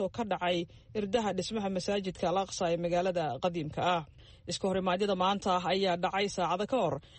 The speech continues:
munaasabadda sanadlaha ah ee maalinta Qudus, oo ah maalin ay Israa'iiliyiintu u dabaal degaan sheegashada Israa'iil ee gebi ahaan magaalada Qudus. Laakiin maamulka Israa'iil ayaa si ku meel gaar ah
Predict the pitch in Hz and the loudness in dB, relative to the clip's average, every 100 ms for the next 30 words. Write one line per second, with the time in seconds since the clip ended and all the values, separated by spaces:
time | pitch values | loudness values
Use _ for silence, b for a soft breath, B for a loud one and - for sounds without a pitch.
0 | B 285 294 277 285 302 233 214 - 208 | B -2 0 0 0 0 0 0 -2 -4
1 | 208 233 196 202 214 196 180 180 190 214 | 0 0 0 2 0 0 -2 0 -2 -2
2 | 190 175 262 226 262 220 208 214 190 185 | -4 -2 -2 -2 -2 0 0 0 0 0
3 | 214 233 226 B B B - 277 269 254 | 2 2 0 B B B 0 2 2 0
4 | 254 233 240 240 262 254 240 262 220 202 | 2 2 2 2 0 0 -2 -4 -2 0
5 | 208 180 185 202 196 180 175 190 190 180 | 0 0 0 2 2 0 -2 -2 -2 -2
6 | 220 196 220 214 190 196 202 180 175 170 | 0 2 0 0 2 2 2 0 0 0
7 | 156 165 185 196 196 175 185 175 180 151 | 0 0 0 0 0 -2 0 2 0 0
8 | 160 208 185 165 - B B - 175 170 | 0 0 0 -2 -6 B B -4 -2 2
9 | 208 208 196 175 196 208 180 170 180 208 | 2 2 0 0 0 0 -2 -2 -2 0
10 | 196 190 220 214 B B 285 294 277 311 | 2 2 2 -2 B B 0 2 0 -2
11 | - 226 214 214 214 196 196 | -2 0 0 2 2 2 2